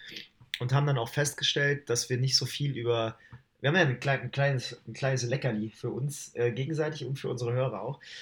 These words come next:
Und deswegen wollen wir nicht zu viel über aktuelles Fußballgeschehen sprechen.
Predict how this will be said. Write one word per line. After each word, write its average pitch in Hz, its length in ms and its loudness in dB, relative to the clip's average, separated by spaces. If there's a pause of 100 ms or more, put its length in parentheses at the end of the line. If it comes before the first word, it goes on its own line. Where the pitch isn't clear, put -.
(160)
Und 113 100 -8
deswegen 123 280 -2
wollen 127 120 2
wir 135 60 2
nicht 127 160 -2
zu 139 100 -4
viel 160 140 2
über 117 160 2
aktuelles 113 380 -2
Fußballgeschehen 107 580 -2
sprechen. 110 420 -4